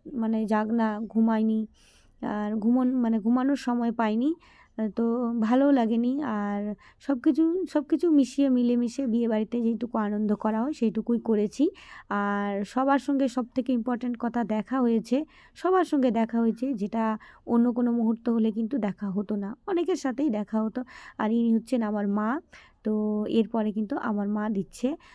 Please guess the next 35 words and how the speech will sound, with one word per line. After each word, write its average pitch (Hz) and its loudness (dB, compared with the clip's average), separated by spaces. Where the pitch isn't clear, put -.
ওই 214 -4
যে 196 -4
পান 214 -6
পাতা 208 -6
দিয়ে 220 -2
তেল 214 -2
যেটা 202 -4
দেওয়া 202 -6
হয়, 262 -4
যেটা 220 -6
কাকা 202 -6
দিয়েছিল, 226 -2
তো - -6
সেটা 220 -4
সেইভাবে 220 -2
মাও 208 0
দিচ্ছে, 208 -4
সকলে 226 0
ধরেছে, 226 -2
এভাবে 220 -2
দেওয়া 196 -4
হয়। 185 -4
তো 233 -2
যাই 233 0
হোক, 262 0
এইভাবে 220 0
দেওয়ার 202 0
পরে 226 -2
আমরা 202 -2
কিন্তু 202 -4
এবার 214 -2
কিন্তু 220 -2
বিধি 208 -2
করতে 196 -4
যাব। 185 0